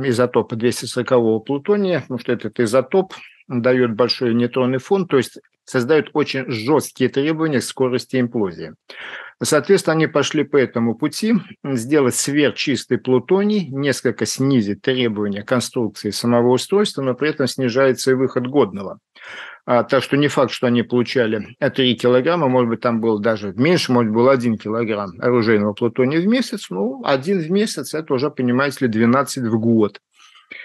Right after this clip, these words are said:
Это двенадцать в год. <clears throat> Э, работа шла несколько лет. Весь этот реактор в Димоне был построен под землей.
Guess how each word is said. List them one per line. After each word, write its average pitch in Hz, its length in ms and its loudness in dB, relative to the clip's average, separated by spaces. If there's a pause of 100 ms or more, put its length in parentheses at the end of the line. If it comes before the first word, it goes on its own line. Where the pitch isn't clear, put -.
(140)
Это 156 240 2
двенадцать 131 540 0
в 143 100 -4
год. 226 320 -2 (100)
<clears throat> - 460 2 (840)
Э, 135 200 4
работа 139 540 0
шла 139 300 0
несколько 127 560 -2
лет. 117 460 0
Весь 131 360 -2
этот 117 280 -2
реактор 123 440 0
в 113 80 0
Димоне 120 460 2
был 104 220 0
построен 113 640 2
под 120 220 2
землей. 113 500 -2